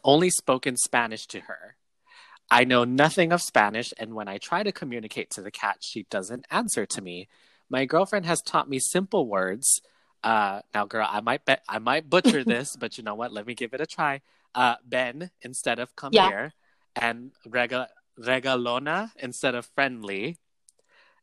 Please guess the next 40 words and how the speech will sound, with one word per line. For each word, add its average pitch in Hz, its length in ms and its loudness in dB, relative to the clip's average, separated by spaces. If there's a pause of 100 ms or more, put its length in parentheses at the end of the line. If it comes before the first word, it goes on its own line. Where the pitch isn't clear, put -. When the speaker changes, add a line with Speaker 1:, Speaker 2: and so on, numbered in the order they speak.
Speaker 1:
and 117 180 0
so 127 220 4
Speaker 2:
Mm-hmm. 87 140 -6
Speaker 1:
on. 110 240 -18 (1000)
But 139 220 4
it 139 100 -2
is 127 160 -2
hard 147 320 2
for 147 160 -8
me 113 260 -10
to - 140 -12
pronounce 104 480 -4
these 110 320 -6
words. 90 340 -6 (100)
Okay, 120 140 -6
you 107 120 -6
know 107 100 0
what? 104 160 -2
Relatable. 107 380 2
Speaker 2:
Okay, 285 160 4
Speaker 1:
Yes. 208 240 4
Speaker 2:
understandable. 208 680 0
Speaker 1:
<laughs> 285 100 -10 (1200)
You 190 100 8
know 151 100 8
what? 139 120 8
Me 131 140 8
writing 117 300 8
this 120 200 8
Speaker 2:
<laughs> 285 40 2
Speaker 1:
post. 120 340 2 (400)
So - 180 6
yesterday, 156 760 4 (280)
I 147 80 2
asked 226 240 -2
my 247 100 -6
girlfriend 170 420 -4
to 151 60 -12
speak - 300 -10 (140)
only 214 300 -4